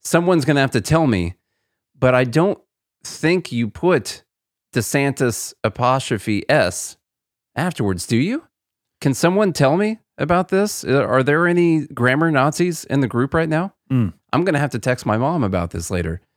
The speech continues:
Speaker 1: She's not a grammar Nazi, but not a Na-, my mom is not a Nazi.
Speaker 2: <laughs> It's
Speaker 1: Okay?
Speaker 2: I think it's the pr-, i-, if the word ends in an S, then you put an apostrophe afterwards.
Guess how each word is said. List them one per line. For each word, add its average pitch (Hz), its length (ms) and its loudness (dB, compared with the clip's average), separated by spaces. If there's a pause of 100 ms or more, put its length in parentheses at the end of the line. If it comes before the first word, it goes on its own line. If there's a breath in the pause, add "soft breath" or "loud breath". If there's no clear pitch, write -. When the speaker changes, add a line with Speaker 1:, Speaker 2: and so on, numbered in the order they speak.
(320)
Speaker 1:
She's 151 160 2
not 143 100 4
a 101 60 0
grammar 117 260 0
Nazi, 85 280 -4
but 90 140 -2
not 160 220 2
a 151 60 2
Na-, 135 160 2
my 120 160 0
mom 143 240 2
is 123 120 -2
not 135 240 4
a 131 60 0
Nazi. 110 500 -4 (140)
Speaker 2:
<laughs> - 140 -20
It's 101 440 0
Speaker 1:
Okay? 110 340 0 (760 loud breath)
Speaker 2:
I 123 100 4
think 165 200 0
it's - 140 -2
the 135 80 0
pr-, 120 120 -2 (220)
i-, 123 260 0
if 131 260 -4
the 120 300 2
word 135 440 2
ends 131 280 2
in 113 80 2
an 107 80 4
S, 107 220 2
then 104 140 -2
you 95 80 -2
put 104 120 -2
an 95 80 0
apostrophe 92 580 -6
afterwards. 90 600 -10